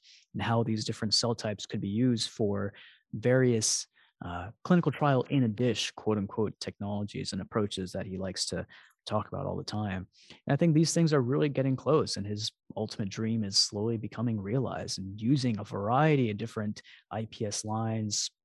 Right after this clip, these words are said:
cardiac I P S lines from cardiac patients to conduct these large scale clinical trials in a dish where you can identify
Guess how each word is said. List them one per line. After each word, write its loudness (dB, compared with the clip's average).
cardiac 0
I 0
P -4
S -4
lines -2
from -10
cardiac 0
patients -2
to -4
conduct 2
these 0
large -2
scale -4
clinical -8
trials -4
in -10
a -12
dish 0
where -8
you -10
can -10
identify -4